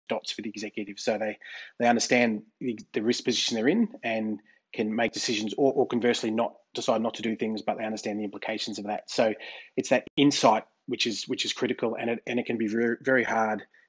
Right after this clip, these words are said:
to give that to the executive and make sure they understand that. But I think that's, that's the challenge for security, is to give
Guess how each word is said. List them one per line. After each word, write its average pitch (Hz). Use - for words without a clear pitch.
to 120
give 104
that 110
to 123
the 104
executive 104
and 107
make 107
sure 113
they 104
understand 107
that. 104
But -
I 104
think 110
that's, -
that's -
the 104
challenge 104
for -
security, 104
is 98
to 104
give 101